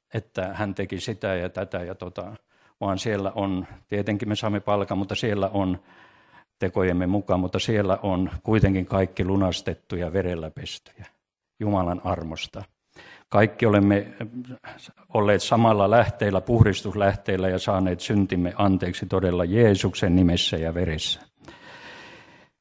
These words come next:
Ja, eh, eikö ole merkillinen asia, että ilmapiiri ratkaisee, tulen jälleen tähän pyhän hengen ilmapiiriin. Olen todella, mm,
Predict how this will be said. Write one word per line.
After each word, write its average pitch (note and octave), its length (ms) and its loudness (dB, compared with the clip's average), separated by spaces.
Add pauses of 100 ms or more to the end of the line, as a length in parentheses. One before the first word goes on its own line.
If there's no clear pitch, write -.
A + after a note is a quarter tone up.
(280)
Ja, F2+ 220 4 (640)
eh, A#2 60 -4 (220)
eikö B2 200 -2
ole C#3 80 2
merkillinen C#3 640 2
asia, B2 340 2
että G#2 220 -6
ilmapiiri A#2+ 720 2
ratkaisee, F#2+ 920 -2 (200)
tulen G2 240 -2
jälleen G2 320 2
tähän G2 240 -2
pyhän G2+ 280 -2
hengen F#2 260 -4
ilmapiiriin. F#2+ 800 -4 (880)
Olen A2+ 520 -2 (400)
todella, A#2+ 320 2
mm, A#2 480 -6